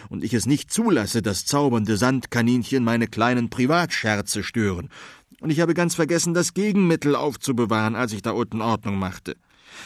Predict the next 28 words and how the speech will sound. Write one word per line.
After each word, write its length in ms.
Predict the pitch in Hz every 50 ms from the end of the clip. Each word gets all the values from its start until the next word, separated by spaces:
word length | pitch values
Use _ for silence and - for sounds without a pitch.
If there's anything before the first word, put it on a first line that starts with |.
| - - -
Ich 180 | - 151 117 139
hatte 180 | 160 156 -
es 180 | 156 139 143 -
immer 380 | - - 170 175 180 170 170 139
in 580 | 120 165 165 156 151 160 151 151 160 165 180
einem 220 | 175 175 180 180 -
kleinen 440 | - 156 165 170 180 185 180 156
Beutel, 520 | - 151 147 160 190 190 190 196 170 151 139
der 180 | 131 139 139
an 140 | 143 160 170
der 160 | 170 170 165
Tür 260 | - - 170 196 214 196
meiner 320 | 175 165 160 156 151 127
Werkstatt 540 | 110 139 160 165 - - - 151 147 - -
hing. 420 | - 139 135 113 101 95 92 104 - _ _ _ _ _ _ - - - _
Du 100 | - -
liebe 380 | 135 131 135 117 120 113 123 113
Zeit, 480 | - - - 120 131 151 160 165 165 -
ich 160 | 160 - -
bin 220 | - 190 180 170
sicher, 340 | 143 - 170 175 - 175 156
du 160 | 151 160 143
wirst 220 | 147 165 156 - -
mir 140 | 151 135
zustimmen, 640 | - - - 196 180 - - - 165 165 165 165 156
dass 160 | 147 131 -
es 200 | 143 131 - -
nur 240 | 139 160 170 165